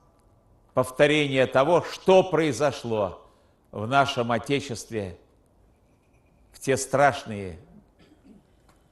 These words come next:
годы после революционного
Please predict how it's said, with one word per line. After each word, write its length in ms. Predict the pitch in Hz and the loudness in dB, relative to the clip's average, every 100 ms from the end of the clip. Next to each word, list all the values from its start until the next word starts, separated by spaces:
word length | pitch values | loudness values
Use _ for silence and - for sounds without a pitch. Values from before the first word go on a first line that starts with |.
| _ _ - | _ _ -16
годы 640 | 101 131 131 107 101 85 - _ _ _ _ _ _ _ _ - | -4 2 2 2 -2 -6 -16 _ _ _ _ _ _ _ _ 0
после 480 | 165 147 - 135 131 | 2 2 0 0 0
революционного 1120 | 135 127 131 123 - 139 120 107 101 90 85 | 0 -2 -2 -6 -4 -2 -2 -4 -6 -6 -8